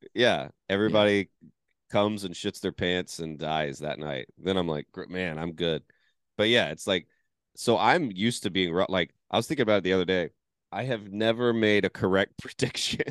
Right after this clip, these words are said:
Speaker 2: <laughs>
Speaker 1: ever, dude.
Speaker 2: Uh-huh.
Speaker 1: Never once have I been right about anything.
Speaker 2: Wow.
Speaker 1: Like, uh, I, I, I thought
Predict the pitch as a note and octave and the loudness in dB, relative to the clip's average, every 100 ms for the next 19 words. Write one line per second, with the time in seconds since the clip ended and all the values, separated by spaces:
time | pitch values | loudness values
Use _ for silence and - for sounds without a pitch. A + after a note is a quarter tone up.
0 | B2+ A#2+ C#3+ A#3 D#3+ F#3+ - - - - | -6 -6 -6 -6 -6 -6 -8 -8 -8 -8
1 | - - - - - - _ - C#3 D3 | -12 -16 -20 -20 -20 -20 _ -2 2 2
2 | A2+ F#2 D#2 D#2 F2 - _ _ _ _ | 0 -2 -2 -4 -4 -8 _ _ _ _
3 | A2+ G2 A#2+ B2 B2+ A2 A#2+ G2 - - | -2 4 4 6 4 4 2 2 -4 -16
4 | - F#2+ F#2 F#2+ F#2+ F2+ F2 E2+ D2 - | -6 -2 2 2 0 0 2 2 0 -8
5 | - E2 D2 F2+ F2 D2+ C2+ G1+ _ _ | -8 -4 -4 -2 -4 -6 -12 -16 _ _
6 | _ - G2 G2 D#2 E2 D#2 C#2+ - _ | _ -2 2 2 2 -2 -2 -2 -8 _
7 | _ _ _ _ _ _ F2 F#2 F#2 F#2 | _ _ _ _ _ _ -2 0 0 -2
8 | F2 E2+ F2 - G2+ G2 | -2 -4 -2 2 6 6